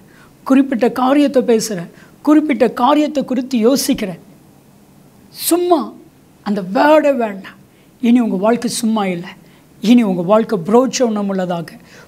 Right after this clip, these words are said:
புதிய ஒரு வாழ்க்கையாக கர்த்தர் கட்டளையிட போகிறார், கர்த்தர் கட்டளையிட போகிறார்.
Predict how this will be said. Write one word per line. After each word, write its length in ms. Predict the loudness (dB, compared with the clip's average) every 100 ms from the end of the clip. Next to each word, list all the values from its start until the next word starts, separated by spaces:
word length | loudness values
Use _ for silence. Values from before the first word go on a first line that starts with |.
| _
புதிய 600 | 0 0 2 2 0 -2 -18 _
ஒரு 160 | -6 -2
வாழ்க்கையாக 560 | 0 0 -2 -4 -6 -14 -20 -20 _
கர்த்தர் 340 | -6 -2 -2
கட்டளையிட 500 | -2 -2 0 2 2
போகிறார், 520 | 0 -2 -4 -6 -12 -20 -16
கர்த்தர் 320 | -12 -4 -2 0
கட்டளையிட 460 | -2 0 0 0
போகிறார். 360 | 0 -2 -2